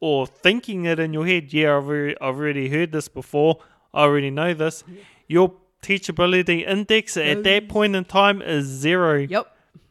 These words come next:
Speaker 1: So, you know, and your willingness to learn could be one hundred, but if you're saying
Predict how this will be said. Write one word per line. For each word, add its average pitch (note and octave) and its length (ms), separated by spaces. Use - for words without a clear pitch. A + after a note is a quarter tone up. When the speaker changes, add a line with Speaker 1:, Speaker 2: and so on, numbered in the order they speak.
Speaker 1:
So, D3+ 520
you D#3 180
know, D#3 260
and D#3+ 120
your D#3+ 120
willingness G#3 460
to F#3 60
learn G#3+ 260
could G3 180
be F3 260
one E3 220
hundred, G#3+ 320
but E3+ 160
if D#3 160
you're D#3+ 120
saying E3+ 500